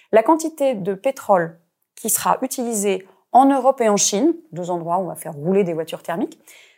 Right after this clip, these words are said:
euh, la quantité de pétrole utilisée pour faire rouler des voitures sera aussi importante pour faire rouler des voitures que pour fabriquer du plastique, dans seulement vingt ans d'ici.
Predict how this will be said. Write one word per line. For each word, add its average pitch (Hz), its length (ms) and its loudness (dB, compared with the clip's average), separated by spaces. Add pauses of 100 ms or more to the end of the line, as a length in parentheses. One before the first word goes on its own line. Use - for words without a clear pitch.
(160)
euh, 190 460 4
la 214 140 4
quantité 294 340 -4
de 285 60 -16
pétrole 208 320 -2
utilisée 226 340 -4
pour 196 160 -8
faire 233 160 0
rouler 214 160 -2
des 190 80 -2
voitures 185 320 -6 (240)
sera 214 420 2
aussi 294 260 0
importante 247 400 -2
pour 180 120 -8
faire 285 160 2
rouler 262 140 6
des 226 80 4
voitures 220 340 -2 (800)
que - 80 6
pour - 160 2
fabriquer 202 320 0
du 269 100 -6
plastique, - 460 -12 (880)
dans 180 100 2
seulement 175 300 -2
vingt 190 240 -10
ans - 20 -10
d'ici. - 320 -12